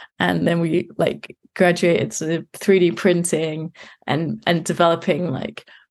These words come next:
the products, um, to basically make them fit a woman's foot, um, and make them comfier. So,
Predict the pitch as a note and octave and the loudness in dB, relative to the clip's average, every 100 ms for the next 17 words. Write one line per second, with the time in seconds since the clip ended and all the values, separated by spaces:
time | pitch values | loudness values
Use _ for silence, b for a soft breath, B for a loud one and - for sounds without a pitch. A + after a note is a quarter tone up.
0 | - F3 - E3 E3 - - - - D#3+ | -4 -4 2 4 2 0 -12 -10 0 2
1 | D#3 D#3 - - - - F#3 A#3 A#3+ A#3 | 2 0 -2 -4 -6 0 4 4 4 2
2 | G#3 F#3+ G3+ G3 F3+ - _ _ - - | 4 4 4 2 0 -8 _ _ -6 2
3 | A3 A3 - F3+ F#3 F3 D#3+ - G#3+ - | 2 0 0 2 4 2 -2 -2 0 0
4 | - _ B B _ D#3 D3+ D#3 - G3 | -4 _ B B _ -2 0 -2 0 2
5 | G3 F#3+ G3 - G3 A3 - - - - | 2 2 -4 -2 -4 -2 -4 -4 -4 0
6 | D#3 D#3 D#3 | 2 2 0